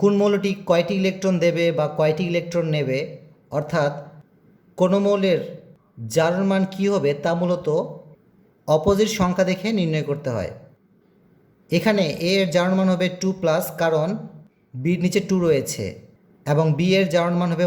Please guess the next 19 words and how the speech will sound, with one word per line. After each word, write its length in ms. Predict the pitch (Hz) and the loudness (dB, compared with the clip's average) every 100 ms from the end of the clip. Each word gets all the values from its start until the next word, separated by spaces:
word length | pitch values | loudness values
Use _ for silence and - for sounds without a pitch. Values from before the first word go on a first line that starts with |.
| 156 | 2
ওয়ান 200 | 147 147 156 | 0 -2 -2
মাইনাস, 320 | 151 156 180 - 160 | -2 -4 -4 -4 -2
কারণ 240 | 151 160 208 - - - _ - | 0 0 -4 -8 -18 -20 _ 2
এর 80 | 160 165 | 2 2
নিচে 200 | 160 165 202 | -2 0 0
ওয়ান 160 | 151 139 123 | 0 0 0
রয়েছে। 360 | 110 - - 80 - - _ _ _ _ _ 139 | -2 -4 -10 -12 -16 -20 _ _ _ _ _ -2
আপনারা 260 | 151 185 185 | 2 2 2
সবসময় 400 | 185 - 185 208 170 | 0 0 0 0 0
অপোজিট 280 | 165 196 202 - | 0 0 0 0
সংখ্যা 240 | 185 190 180 | 2 2 0
দেখে 220 | - 170 247 - - - _ _ 131 117 | -2 -2 -2 -6 -18 -20 _ _ -8 0
জারণ 240 | 156 156 160 | 2 2 0
মান 100 | 190 202 | 0 0
নির্ণয় 260 | 151 135 - | 0 -2 -4
করবেন। 260 | 110 95 85 - _ _ _ _ _ - | -4 -6 -10 -16 _ _ _ _ _ -2
এখন 280 | 147 156 208 220 | 0 2 2 4
আমরা 160 | 180 - | 2 4
পরমাণুকে 400 | 175 175 185 185 | 2 4 2 2